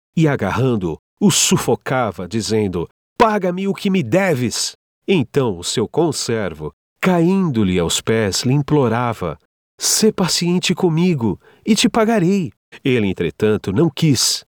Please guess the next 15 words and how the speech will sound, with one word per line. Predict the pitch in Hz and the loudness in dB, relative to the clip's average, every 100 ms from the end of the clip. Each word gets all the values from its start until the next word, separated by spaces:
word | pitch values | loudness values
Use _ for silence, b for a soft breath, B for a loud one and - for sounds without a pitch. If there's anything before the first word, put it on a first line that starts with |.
| - | 0
Antes, | 185 156 - 87 - - | 2 2 -2 -6 -4 0
indo-se, | 180 170 110 98 - 92 - | 2 2 0 0 0 -2 -4
o | - | 2
lançou | 139 123 101 - 127 107 | 2 4 0 0 0 0
na | 110 | -2
prisão, | 120 101 95 117 101 - _ _ | -4 -4 0 0 0 -6 _ _
até | - 135 - - 139 139 | -6 -6 -6 -2 0 0
que | - 135 | -2 -4
saldasse | - 131 92 92 95 - | -2 -2 -2 -4 -4 -4
a | 104 | -6
dívida. | 95 113 87 90 73 71 - _ _ | -2 0 0 -2 -4 -6 -12 _ _
Vendo | - 165 269 247 | 0 4 6 4
os | 220 | 4
seus | - 147 - | 2 0 2
companheiros | 185 160 101 92 107 92 80 - | 0 2 -2 -2 -2 -2 -4 -6